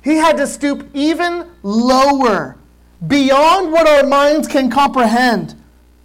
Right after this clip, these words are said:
to come to this humble birth.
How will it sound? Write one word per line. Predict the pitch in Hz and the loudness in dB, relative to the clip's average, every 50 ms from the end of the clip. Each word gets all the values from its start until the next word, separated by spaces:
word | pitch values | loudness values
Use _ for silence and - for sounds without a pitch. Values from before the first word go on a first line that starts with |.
| _ _ _ _ _ _ - | _ _ _ _ _ _ -4
to | - 254 - | -2 -2 -2
come | - - 233 262 254 247 233 220 | -2 -2 0 0 0 0 -2 -4
to | - 240 233 | -6 -6 -4
this | 190 214 202 208 - | -4 -4 -6 -6 -10
humble | - - - - - 220 214 214 196 180 196 190 185 180 180 - - _ _ _ _ _ _ | -16 -20 -18 -10 -6 -6 -4 -4 -4 -4 -2 -2 -2 -4 -6 -10 -20 _ _ _ _ _ _
birth. | - 165 156 - - - - | -16 -16 -16 -16 -18 -20 -20